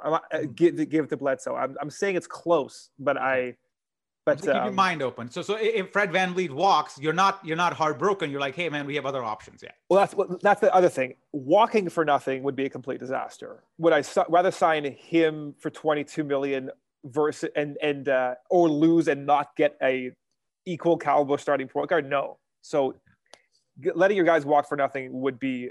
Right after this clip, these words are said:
Speaker 1: a disaster. So between those two options, I think I bite the bullet and, and sign him.
Speaker 2: Okay, so let, let's move on to, uh, hometown discounts.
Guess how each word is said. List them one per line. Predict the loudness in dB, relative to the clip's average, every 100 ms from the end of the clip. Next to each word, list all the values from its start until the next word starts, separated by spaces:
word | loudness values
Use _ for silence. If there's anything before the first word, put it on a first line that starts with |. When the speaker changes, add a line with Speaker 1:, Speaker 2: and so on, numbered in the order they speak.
| -6
Speaker 1:
a |
disaster. | -6 -4 -4 -6 -10 -14
So | -8 -8
between | -6 -2 4
those | 6 4 2
two | 0
options, | 0 0 -6 -12 -14 -10 -8
I |
think | -4 -6 -2
I | -2 -2 -4 -2
bite | -2 -2
the | -4
bullet | -2 -2 -4 -8 _ _
and, | -6 -6 -6 -12 -20 -20 _ _ -12
and | -10 -4
sign | -4 -4
him. | -14 _ _ _ -12 -8
Speaker 2:
Okay, | -8 -10 _
so | -6
let, | -6
let's | -4 -6 -4
move | 0
on | 0 0
to, | -2 -2 -2
uh, | -2 -2 -2 -6 _ _ _ _ _ _ _ _ _ _ _
hometown | -6 -4 -4 -4 -4 -4 -6
discounts. | -8 -8 -10 -10 -14 -20 -20